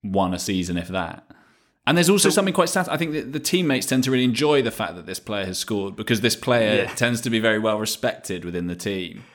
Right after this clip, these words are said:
Speaker 1: And
Speaker 2: Lots of head patting
Speaker 1: Yeah,
Speaker 2: in celebration.
Speaker 1: <laughs> exactly, exactly.
Speaker 2: <laughs> Hair ruffling. "Well done, you.
Speaker 1: <laughs>
Speaker 2: Well done, you." Yeah.
Speaker 1: I'll get back
Speaker 2: So what
Speaker 1: to
Speaker 2: sort of range?
Speaker 1: being dutiful.
Speaker 2: Sorry, Charlie.
Speaker 1: I, I think around the edge of the box, um, but low. So, so it's not as spectacular as some of the goals we've been talking about before.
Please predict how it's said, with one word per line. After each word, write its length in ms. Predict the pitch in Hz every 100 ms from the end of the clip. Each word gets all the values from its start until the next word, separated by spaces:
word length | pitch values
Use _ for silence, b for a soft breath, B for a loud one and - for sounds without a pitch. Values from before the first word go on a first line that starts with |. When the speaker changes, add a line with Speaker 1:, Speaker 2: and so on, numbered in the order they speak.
| b
Speaker 1:
And 120 | - 170
Speaker 2:
Lots 180 | 160
of 80 | 180
head 300 | - 165 131
patting 420 | 127 104 - 107 101
Speaker 1:
Yeah, 180 | 151 160
Speaker 2:
in 80 | 127
celebration. 600 | 139 120 123 117 - 233
Speaker 1:
<laughs> 20 |
exactly, 680 | 240 190 185 - 170 139
exactly. 680 | 156 156 147 143 - - 90 B B B
Speaker 2:
<laughs> 260 | 170 165
Hair 240 | 180 147 135
ruffling. 420 | 120 - 120 135
"Well 220 | 330 370
done, 320 | 240 180 147
you. 380 | 139 117 104 104
Speaker 1:
<laughs> 60 | _
Speaker 2:
Well 260 | 381 381 370
done, 300 | - 208 196
you." 260 | 170 135 117
Yeah. 320 | 120 160 127
Speaker 1:
I'll 80 | 123
get 220 | 131 -
back 100 | 139
Speaker 2:
So 60 | 135
what 140 | 294
Speaker 1:
to 40 | 240
Speaker 2:
sort 120 | 208
of 80 | 185
range? 340 | 208 165 127
Speaker 1:
being 160 | 123 117
dutiful. 380 | 120 110 - 120
Speaker 2:
Sorry, 100 | 87
Charlie. 220 | 95 104 -
Speaker 1:
I, 280 | 165 180 190
I 40 |
think 180 | 262 240
around 200 | 175 135
the 80 | 117
edge 100 | 104
of 60 |
the 80 | 98
box, 580 | 85 82 76 - - - b b b b b -
um, 500 | 104 98 98 95 98
but 160 | 120 120
low. 680 | 127 135 113 90 85 71 -
So, 300 | - 123 117
so 180 | - 123
it's 140 | 110
not 200 | 151 -
as 80 | 131
spectacular 680 | - 117 - 123 110 104 98
as 80 |
some 160 | - 98
of 40 |
the 60 | 101
goals 260 | 101 95 95
we've 60 |
been 140 | 90 90
talking 240 | 92 92
about 240 | 87 -
before. 420 | - - 92 92